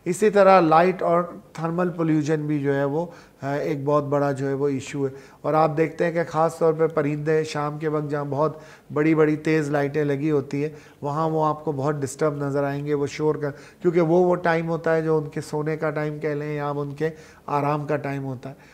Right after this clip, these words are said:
और उस वक्त अगर आप उनको तेज़ रोशनी के अंदर डालें तो उनको तकलीफ़ होती। तो इस तरह के बहुत सारे जो है वो इश्यूज हैं पोल्यूशन को लेके,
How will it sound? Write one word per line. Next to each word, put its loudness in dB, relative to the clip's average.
और 2
उस -2
वक्त 6
अगर 4
आप 4
उनको -4
तेज़ 4
रोशनी -2
के -4
अंदर -4
डालें -2
तो -4
उनको -2
तकलीफ़ -4
होती। -12
तो 10
इस 2
तरह 10
के 2
बहुत 2
सारे 4
जो 0
है 4
वो 0
इश्यूज -2
हैं -2
पोल्यूशन 0
को -4
लेके, -2